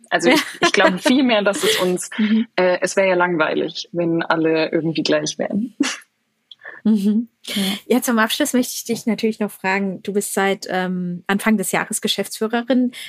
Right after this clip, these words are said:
Speaker 2: Hat sich denn, also des V D Ps, hat sich denn dein persönliches Trinkverhalten dadurch verändert? Trinkst du denn jetzt nur noch die Spitzenweine Deutschlands oder, ähm, ja?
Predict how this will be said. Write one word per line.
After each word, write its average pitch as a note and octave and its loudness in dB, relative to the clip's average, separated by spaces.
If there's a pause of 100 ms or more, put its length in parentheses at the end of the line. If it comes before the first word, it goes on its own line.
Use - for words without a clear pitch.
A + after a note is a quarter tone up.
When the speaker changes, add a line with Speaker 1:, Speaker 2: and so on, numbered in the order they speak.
Speaker 2:
Hat G#3+ -2
sich - -2
denn, G3+ 0
also G3 0
des F#3+ -4
V A3 2
D A3 0
Ps, B3 0
hat A3 -2
sich - -6
denn G3+ -2
dein F#3+ 0
persönliches A3 0
Trinkverhalten F#3+ -2
dadurch F#3 0
verändert? A3 0
Trinkst G#3+ 0
du G#3 -2
denn F#3+ -2
jetzt F#3+ -2
nur A3 4
noch A3+ 2 (460)
die G#3+ 4
Spitzenweine G#3+ 2
Deutschlands C#4+ 2
oder, A#3 6 (380)
ähm, G#3+ 2 (260)
ja? F#3 2